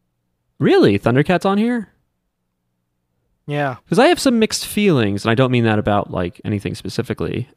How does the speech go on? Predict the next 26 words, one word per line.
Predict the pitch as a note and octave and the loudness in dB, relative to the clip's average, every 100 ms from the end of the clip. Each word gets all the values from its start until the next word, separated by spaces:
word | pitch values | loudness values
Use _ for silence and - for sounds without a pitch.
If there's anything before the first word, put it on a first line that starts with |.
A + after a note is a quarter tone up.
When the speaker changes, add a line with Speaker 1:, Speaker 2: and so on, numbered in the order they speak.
| - | -4
Speaker 1:
Um, | G#2+ G2+ F2+ G#2 - | -2 0 -2 -6 -2
but | - | 0
I, | F3 - | 2 2
I, | E3+ F#3+ F#3+ | 2 2 0
some | E3+ - F#3+ | -4 0 0
songs | G#3 G3+ G#3+ G3+ | 2 2 2 2
on | G3+ | 2
this, | F#3+ - - | 0 -2 -4
on | D#3+ | 0
this | D#3 D#3 | 2 0
show | - D3+ | 2 2
so | C#3 D3+ C#3 | 2 2 2
far | D#3 C3 | 0 0
I | A2 | 0
like, | A3+ A3 | 0 -2
some | - G3 F#3 | -2 -2 -2
not | D#3+ - | -4 -4
so | - | -2
much. | A2 F#2+ - - _ _ _ _ _ _ _ _ G#2 | 0 -2 -4 -14 _ _ _ _ _ _ _ _ -4
Um, | G2+ F#2+ F#2+ A#2 D#3 _ _ _ _ - | -2 -2 -4 -6 -12 _ _ _ _ -2
but | B2 | 0
overall, | G3 A3 A3 G#2 | 2 2 2 2
it's | G2 - | 0 -2
pretty | - G#2+ | -6 -4
fun. | G2 B2+ G2 C#3 _ _ _ _ _ _ _ _ _ _ _ _ _ _ - | -2 -4 -4 -6 _ _ _ _ _ _ _ _ _ _ _ _ _ _ 0
Um, | G#2+ G#2+ G2+ G2+ | 2 2 2 0